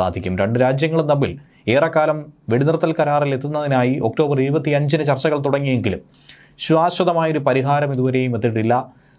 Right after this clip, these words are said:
സമാധാനം കൈവരിക്കാൻ രണ്ടു രാജ്യങ്ങൾക്കും കഴിഞ്ഞിട്ടുമില്ല. ഒക്ടോബർ പത്തൊൻപതിന് ദോഹയിൽ നടന്ന മധ്യസ്ഥ ചർച്ചയിൽ രണ്ടു രാജ്യങ്ങളും വെടിനിർത്തലിനായി സമ്മതിച്ചിരുന്നു.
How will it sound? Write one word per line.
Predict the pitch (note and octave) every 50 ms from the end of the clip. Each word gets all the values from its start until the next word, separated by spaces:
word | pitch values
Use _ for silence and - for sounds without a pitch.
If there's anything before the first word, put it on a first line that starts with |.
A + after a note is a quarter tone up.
| _ -
സമാധാനം | - - A#2+ C3 D3 D#3+ D3 D3+ D#3 D#3 D3+ C#3
കൈവരിക്കാൻ | C#3 C#3 C3+ C#3 C3 B2 C3 C3 B2+ B2 A#2+ - - - A#2
രണ്ടു | A#2 C3+ C3+ C#3 C3+
രാജ്യങ്ങൾക്കും | C3+ B2 C3 C#3+ C3+ C3+ C3+ B2+ C3+ C3+ B2+ C#3
കഴിഞ്ഞിട്ടുമില്ല. | C#3+ D3+ D#3+ F3 E3+ E3+ C#3 G#2+ F#2 F2+ F2 - - - _ _ _ _ _ _ _ _ _ _ _ _ _ _ _ _ - - C#3+
ഒക്ടോബർ | B2+ C#3+ G3 G3 F#3 F#3+ - E3
പത്തൊൻപതിന് | - - E3+ D#3+ D#3+ D3+ D#3 D3+ C#3+ B2+ C3+
ദോഹയിൽ | C#3+ D3 D3 E3+ E3+ E3 E3 D#3
നടന്ന | D3+ C#3+ C#3+ C#3 C3
മധ്യസ്ഥ | B2 C3 C#3+ C#3+ - C#3+ -
ചർച്ചയിൽ | C#3+ B2 - - B2 A#2 A#2 A#2+ - - - G#2
രണ്ടു | A#2+ C#3+ D3 C#3+ C#3+ C3
രാജ്യങ്ങളും | C3+ C#3 C3 C#3 C3+ B2 A2+ G2 E2 - - - _ _ _ -
വെടിനിർത്തലിനായി | A#2+ B2+ D3 D#3 D3+ C#3+ C#3+ C#3+ C3+ C3 B2 A#2+ B2 A#2 - B2
സമ്മതിച്ചിരുന്നു. | G#2+ A2+ A#2 A#2 A2+ G#2 - F#2+ F2 D#2 -